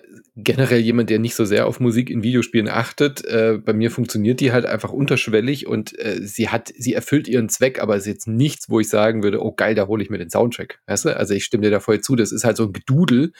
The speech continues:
ähm, wo man ganz klar einfach hört, wie bei so einem Hollywood-Film, der soll jetzt gerade für die Dramatik sorgen. Also die Musik zieht dann an, wenn du auf die Ziellinie fährst und wenn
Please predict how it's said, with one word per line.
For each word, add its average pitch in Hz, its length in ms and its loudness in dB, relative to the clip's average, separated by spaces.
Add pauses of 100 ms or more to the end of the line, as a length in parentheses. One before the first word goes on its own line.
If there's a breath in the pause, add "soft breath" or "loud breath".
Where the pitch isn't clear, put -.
(460 loud breath)
ähm, 113 480 0
wo 104 160 -4
man 110 240 0
ganz 127 320 0
klar 117 340 -2
einfach - 380 -6
hört, 135 400 2 (340 loud breath)
wie 113 100 -6
bei 113 140 2
so 107 100 0
einem 107 200 -2
Hollywood-Film, 117 800 2
der 107 160 2
soll 113 180 4
jetzt 113 180 0
gerade 104 300 0
für - 120 -8
die 104 100 -2
Dramatik 101 580 -4
sorgen. 92 360 -8
Also 95 160 -8
die 104 40 -4
Musik 110 380 -6
zieht 147 240 0
dann 120 160 2
an, 123 460 0
wenn 120 160 2
du 120 260 2
auf 104 160 -4
die 110 120 -8
Ziellinie 123 520 0
fährst 110 480 0
und 117 100 -2
wenn 110 200 0